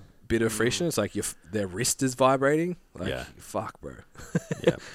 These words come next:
Speaker 1: Looking at the wrist, checking the message. Is that more important than you?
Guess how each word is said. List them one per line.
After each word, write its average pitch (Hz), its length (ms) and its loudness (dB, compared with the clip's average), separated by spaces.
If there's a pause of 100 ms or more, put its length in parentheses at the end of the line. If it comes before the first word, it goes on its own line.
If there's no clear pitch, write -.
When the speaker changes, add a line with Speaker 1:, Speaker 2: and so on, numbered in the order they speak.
(240)
Speaker 1:
Looking 127 220 2
at 113 60 12
the 110 120 4
wrist, 113 380 2
checking 113 260 0
the 107 60 -2
message. 107 840 0
Is 120 160 2
that 113 180 6
more 113 160 2
important 107 380 0
than 104 140 -4
you? 110 420 0